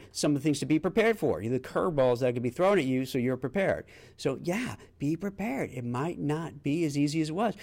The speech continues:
Now, you may have buddies who, you know, found a job a year ago, two years ago, three years ago, four years ago,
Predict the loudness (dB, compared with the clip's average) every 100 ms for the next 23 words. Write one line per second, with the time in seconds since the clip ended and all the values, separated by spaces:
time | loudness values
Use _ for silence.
0 | -12 -4 0 2 4 4 4 0 2 2
1 | 2 0 -2 0 2 0 -4 -16 0 2
2 | 2 2 2 2 2 0 0 0 2 2
3 | 0 0 -2 0 0 -2 0 0 2 0
4 | 0 2 2 2 2 0